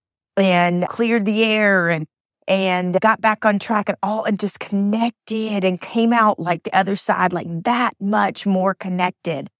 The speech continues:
and savored. And what the, obviously the anniversary meant, this beautiful wedding that he gave me and gave us for, for all of our loved ones. And so I'm driving home and I'm just weeping. <laughs> The cup is running over with tears. I'm just weeping.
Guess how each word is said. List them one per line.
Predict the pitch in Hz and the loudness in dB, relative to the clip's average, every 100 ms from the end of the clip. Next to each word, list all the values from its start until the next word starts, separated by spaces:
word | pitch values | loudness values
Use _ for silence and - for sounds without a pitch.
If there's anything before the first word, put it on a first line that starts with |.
| _ _ _ - | _ _ _ -2
and | 185 175 | 2 2
savored. | - - 220 233 202 170 131 147 - | -2 0 2 4 2 0 -2 -6 -6
And | 180 175 170 | -4 -4 -4
what | 170 190 | 0 0
the, | 180 190 180 | 2 0 2
obviously | 175 175 190 196 | 0 0 -2 0
the | 190 | 2
anniversary | 190 185 202 - 208 208 | 2 0 -4 0 2 4
meant, | 208 208 165 | 2 0 -2
this | - | -10
beautiful | 170 196 208 202 | -6 -2 -2 -2
wedding | 190 185 185 180 175 | 0 2 2 -2 0
that | 160 - _ _ _ _ _ | -2 -2 _ _ _ _ _
he | 208 | -4
gave | 165 180 208 196 | 2 2 2 0
me | 170 165 | 0 0
and | 165 | 0
gave | 185 185 | 0 2
us | 180 226 160 - - | 2 0 -2 -12 -6
for, | 185 165 | -6 -4
for | 190 170 | 2 4
all | 175 | 4
of | 185 | 2
our | 180 175 | 0 2
loved | 185 196 | 0 0
ones. | 185 143 127 147 - | -6 -6 -8 -10 -10
And | 165 | -4
so | - 175 165 _ _ _ 170 | 2 2 2 _ _ _ -4
I'm | 175 | 0
driving | 185 180 202 202 | 2 2 2 -4
home | 185 196 175 175 175 180 _ _ _ - | -2 0 2 2 -2 -6 _ _ _ -6
and | 180 175 | -2 0
I'm | 196 | 0
just | 202 208 | -2 -8
weeping. | 156 175 262 - - 220 - | 0 2 2 -2 -6 -8 -8
<laughs> | 190 - - - 427 - | -10 -2 -4 -2 -2 0
The | 311 247 - | 0 0 0
cup | 277 254 - | 0 0 0
is | 202 208 | -2 0
running | 196 208 233 226 | 2 2 4 4
over | 226 190 165 | 2 2 -2
with | 170 202 | -4 -4
tears. | 254 202 160 151 170 | -4 -2 -2 -2 0
I'm | 190 202 | 0 0
just | 208 | -4
weeping. | 175 165 240 370 - 104 | -4 -2 -2 0 -2 -2